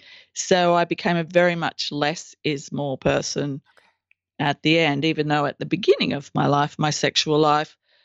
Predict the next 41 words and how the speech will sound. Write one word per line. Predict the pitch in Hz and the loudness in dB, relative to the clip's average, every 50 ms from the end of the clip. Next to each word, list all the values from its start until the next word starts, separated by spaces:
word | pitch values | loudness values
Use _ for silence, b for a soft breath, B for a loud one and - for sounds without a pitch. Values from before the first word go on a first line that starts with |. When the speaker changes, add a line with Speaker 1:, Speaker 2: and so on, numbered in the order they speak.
| _ - | _ -2
Speaker 1:
I | 160 156 156 | 0 0 0
was | 156 151 156 151 - | 0 -2 -4 -4 -4
not | 294 - - - | -2 -2 -2 -2
high | - - 190 185 175 | 0 -2 0 0 0
maintenance, | 165 165 175 196 - - - 151 131 117 180 - | 0 0 0 -2 -2 -4 -8 -8 -8 -8 -10 -6
but | - - 175 165 | -2 0 2 2
I | 165 165 160 | 2 0 0
needed | 160 165 170 165 165 156 151 | 0 -2 -2 -2 -2 -4 -6
a | 151 | -6
certain | 143 - - 143 139 - - 143 | -8 -8 -6 -6 -8 -6 -4 -4
amount | 143 143 139 135 139 139 139 | -2 2 2 2 2 2 0
of | 139 135 143 - - _ _ _ _ _ _ _ _ _ | -4 -6 -10 -18 -20 _ _ _ _ _ _ _ _ _
work | - 151 147 147 143 - - - - - _ _ _ _ 233 | 2 4 4 4 4 0 -4 -12 -20 -20 _ _ _ _ -10
Speaker 2:
Mm-hmm. | 208 220 285 339 - _ _ _ | -10 -10 -10 -12 -14 _ _ _
I'm | - 170 202 196 | -8 -8 -6 -6
that | 156 | -2
way. | 135 | 0
Speaker 1:
done | 156 147 143 139 143 139 139 139 135 - _ _ | 2 2 2 2 2 0 -2 -6 -10 -14 _ _
to | - - 151 147 139 143 | -4 -2 0 -2 -2 -4
get | 139 143 - 151 160 - - - | -6 -2 -2 -2 -2 -2 -4 -4
me | 151 143 131 131 | -4 -4 -2 -2
there. | 131 117 - - - 76 | -2 -2 -2 -2 -4 -6
But | - - 131 131 | -4 -4 -4 -4
Speaker 2:
Can | - 220 233 | -4 -4 -2
you | 233 | 0
Speaker 1:
yeah. | - | 0
Speaker 2:
give | - - | 2 2
us | 359 403 - - | 2 0 0 -6
specifics, | - - - 214 - - - - 175 - 247 285 - - - - - - - _ _ _ | -10 -8 -8 -8 -8 -6 -6 -6 -2 0 -2 -2 -2 -4 -14 -20 -20 -20 -20 _ _ _
like, | 170 208 220 175 - _ _ _ _ _ _ _ _ _ _ _ _ _ | -4 -2 -2 -2 -2 _ _ _ _ _ _ _ _ _ _ _ _ _
of | - 226 214 208 202 190 | 2 4 4 4 2 0
your | 208 208 208 208 202 | 2 2 4 4 4
vagina | 190 180 185 190 190 185 196 196 196 196 190 | 2 2 2 0 2 4 2 2 4 4 4
and | 190 185 185 | 4 4 2
clitoris | 185 - 202 190 185 185 185 185 - | 2 4 2 4 4 4 2 0 0
preferences | - - 185 180 - - 196 190 - - 190 190 185 185 | 2 2 2 2 4 2 0 0 2 4 4 4 4 4
and | 180 180 175 | 4 4 4
maybe | 175 175 165 180 175 170 165 - _ _ - - _ | 4 4 4 4 2 2 0 -6 _ _ -20 -12 _
tell | - 190 180 | 0 2 2
us | 180 180 - | 2 2 2
the | - 170 | 0 0